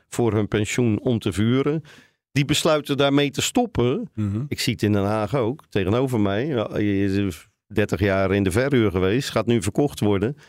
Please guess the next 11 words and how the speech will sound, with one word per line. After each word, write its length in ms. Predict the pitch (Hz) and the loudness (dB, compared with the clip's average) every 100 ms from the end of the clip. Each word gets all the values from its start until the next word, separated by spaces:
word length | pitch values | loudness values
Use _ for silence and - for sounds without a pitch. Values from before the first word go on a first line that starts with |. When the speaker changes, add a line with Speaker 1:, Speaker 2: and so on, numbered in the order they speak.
| _ _ | _ _
Speaker 1:
En 220 | - 143 147 | 0 0 2
dat 160 | 151 | 2
worden 340 | 147 147 143 147 | 4 2 0 0
koopwoningen. 800 | 226 226 151 120 107 95 87 92 | 0 0 0 2 2 2 2 0
Nou, 160 | 127 | 0
de 100 | 131 | 0
consequentie 920 | - 180 - 160 208 226 - 131 113 131 | 0 0 0 -2 0 0 -2 0 2 2
is 200 | - - | -2 -2
dat 240 | 139 135 _ _ | -4 -4 _ _
het, 360 | 143 156 - - _ _ _ _ _ | -2 -2 -10 -20 _ _ _ _ _
ehm, 640 | - 131 131 131 127 123 120 | -2 0 2 2 2 2 2